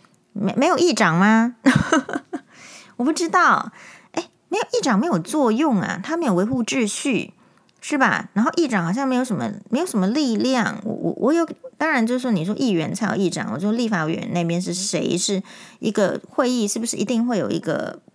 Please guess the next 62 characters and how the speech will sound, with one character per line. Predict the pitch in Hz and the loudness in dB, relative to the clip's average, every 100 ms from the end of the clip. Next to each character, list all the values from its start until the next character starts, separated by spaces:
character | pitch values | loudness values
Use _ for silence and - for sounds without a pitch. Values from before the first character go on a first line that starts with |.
| 185 | -10
主 | 175 160 | -4 -2
席 | - 185 | -2 -2
吧？ | 233 214 - - _ _ _ _ | 2 2 0 -8 _ _ _ _
主 | - 202 | -6 -4
席 | 202 269 | -2 0
也 | 240 | 2
没 | 208 | 2
有 | 262 | 0
制 | 165 - 247 | -2 -2 -2
止， | 180 - - - - | -2 -4 -8 -12 -8
就 | 311 | -4
算 | 330 302 | -2 -2
是 | 294 | -4
苏 | 269 269 | -4 -2
院 | 269 214 | 0 0
长 | 185 - 190 | 0 -4 -6
讲 | 165 143 | -8 -4
这 | 214 | -2
样 | 202 | 0
的 | |
话 | 220 175 | 0 -2
也 | - | -2
可 | 233 | -2
以 | 208 | -2
制 | 233 202 | -2 -6
止 | - 151 | -6 -4
啊， | 151 151 - - _ | -4 -4 -8 -16 _
就 | - 285 | -6 -4
算 | 311 269 | -2 -2
是 | 269 254 | -2 -4
郑 | 285 262 | -2 -2
丽 | 247 | 0
文 | 185 165 | -2 -2
讲 | - 190 | -6 -4
这 | 233 | -2
样 | 220 | 0
的 | 202 | 0
话 | 233 175 | -2 -4
也 | |
可 | - | -2
以 | 214 | -4
制 | 180 214 | -2 -6
止 | - 196 | -6 -8
啊。 | - 190 | -8 -6
所 | 330 | -4
以 | |
这 | 302 | -2
代 | 302 277 | 0 0
表 | 196 156 | 0 -2
什 | 196 | -4
么？ | - - - - - _ - | -8 -12 -16 -20 -20 _ -12
这 | - 339 | -2 2
代 | 330 | 2
表 | 233 180 | 2 0
我 | - 165 | 0 -4
们 | 151 160 | -2 0
没 | 214 | 0
有 | 180 | 0
一 | |
个 | 156 | -2
标 | - 175 165 165 | -4 -2 -2 -2
准。 | - - 240 | -4 -6 -8